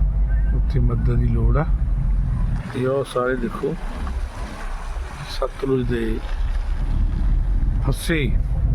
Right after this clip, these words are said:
ਜੋ ਬੰਨ ਹੈ। ਆ ਪਿੱਛੇ ਦੇਖੋ, ਪਿੱਛੇ ਵੀ ਪੰਜਾਬ ਸਰਕਾਰ ਦੀ ਗੱਡੀ ਆ ਰਹੀ ਹੈ,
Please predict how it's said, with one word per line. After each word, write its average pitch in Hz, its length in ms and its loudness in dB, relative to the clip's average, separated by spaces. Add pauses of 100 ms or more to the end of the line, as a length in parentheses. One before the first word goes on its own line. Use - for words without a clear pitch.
(420)
ਜੋ 113 80 0
ਬੰਨ 117 260 4
ਹੈ। 110 220 2 (500)
ਆ 135 40 0
ਪਿੱਛੇ 147 360 0
ਦੇਖੋ, 147 220 0
ਪਿੱਛੇ 151 280 2
ਵੀ 139 120 2
ਪੰਜਾਬ 139 340 2
ਸਰਕਾਰ 135 240 2
ਦੀ 131 160 0
ਗੱਡੀ 127 240 2
ਆ 120 120 4
ਰਹੀ 120 180 6
ਹੈ, 117 80 2